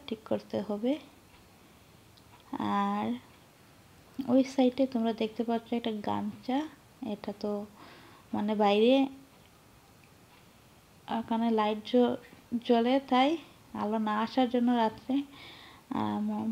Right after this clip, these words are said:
মশারিটা টাঙানো হয়ে যাচ্ছে প্রায়। মশারিটা টাঙানোর জন্য ওই দিন মশা আসে, আসবে, তাই আমি মশারিটা টাঙিয়ে নি-, নিই।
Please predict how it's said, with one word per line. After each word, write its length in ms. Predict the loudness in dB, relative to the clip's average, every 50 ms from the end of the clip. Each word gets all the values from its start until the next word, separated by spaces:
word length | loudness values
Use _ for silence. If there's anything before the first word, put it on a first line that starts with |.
| 0
মশারিটা 440 | -2 -2 0 0 0 0 2 0 0
টাঙানো 420 | 2 2 2 2 2 2 4 4
হয়ে 280 | 4 4 4 4 2 2 2 2
যাচ্ছে 380 | 0 0 -2 -4 -4 0 2 4 4 4 4
প্রায়। 280 | 4 4 6 6 4 2 0 -4 -12 -18 -16 -16 -18 -14 -6 -2 0
মশারিটা 400 | 0 4 4 4 4 4 2 2 0 -2 -8 -2
টাঙানোর 480 | 0 0 2 2 0 0 0 0 -2 -2 -2
জন্য 300 | -2 0 0 0 0 0 -2 -6 -10 -20 -20 -20 -20 -20 -20 -20 -20 -20 -20 -20 -20 -20 -20 -20 -20 -20 -20 -20 -20 -8 0 4
ওই 80 | 6 8
দিন 120 | 8 8 8 6 2 2 2 4
মশা 300 | 4 4 4 6 6 8 8 8
আসে, 160 | 8 6 4 4 6
আসবে, 340 | 6 6 6 6 6 4 4 4
তাই 300 | 4 4 4 6 6 6 6 4 2 0 -6 -10 -10 -12 -14 -18 -20 -20 -20 -20 -20 -14 -8
আমি 120 | -6 -6 -6 -6
মশারিটা 320 | -6 -4 -2 -2 -2 -2 -2
টাঙিয়ে 340 | -2 -2 -4 -2 -4 -4
নি-, 240 | -4 -2 -2 -2 -2 0
নিই। 200 | 2 2 4 4